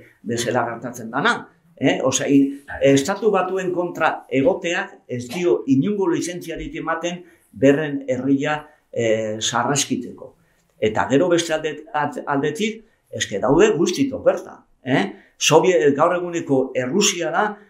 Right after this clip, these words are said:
eh, herri kapitalista, eh, gainera oso demokrazian aldetik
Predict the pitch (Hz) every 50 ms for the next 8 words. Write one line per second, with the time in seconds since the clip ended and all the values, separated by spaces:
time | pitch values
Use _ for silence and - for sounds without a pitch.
0 | _ _ _ _ - 123 120 113 113 117 117 113 113 113 110 107 110 113 110 107
1 | - - - _ _ _ _ _ _ _ _ - 143 160 160 151 151 139 - -
2 | - 117 - 156 170 165 - 156 135 135 131 131 127 - 180 185 202 208 208 208
3 | - - _ _ _ _ _ _ _ _ - 120 120 117 117 110 120 131 135 139
4 | 139 139 139 135 131 123 - - - 151 143 - - 147 135 120 131 127 139 160
5 | 160 - 156 156 - - 151 147 143 139 131 127 131 127 127 151 143 127 - -